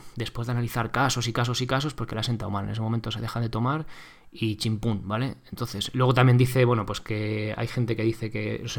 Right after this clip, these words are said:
los entusiastas que tiene remedios milagrosos, ellos no pueden soportar eso, pero bueno, sí que parece que tiene algunas cosas positivas, ¿vale? Si os interesa el, el propio estudio, ya, ya os lo digo, lo dejo en, en P D F,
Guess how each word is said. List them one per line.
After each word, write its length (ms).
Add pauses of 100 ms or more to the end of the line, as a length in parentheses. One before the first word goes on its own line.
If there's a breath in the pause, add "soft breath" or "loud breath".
(120)
los 180
entusiastas 640
que 140
tiene 280
remedios 520 (340 loud breath)
milagrosos, 720
ellos 160
no 100
pueden 160
soportar 440
eso, 180
pero 120
bueno, 140
sí 140
que 80
parece 320
que 80
tiene 180
algunas 300
cosas 360 (380 loud breath)
positivas, 540
¿vale? 220 (360 loud breath)
Si 240
os 120
interesa 600
el, 460
el 140
propio 260
estudio, 520
ya, 300
ya 120
os 60
lo 60
digo, 140
lo 80
dejo 160
en, 220
en 100
P 140
D 100
F, 300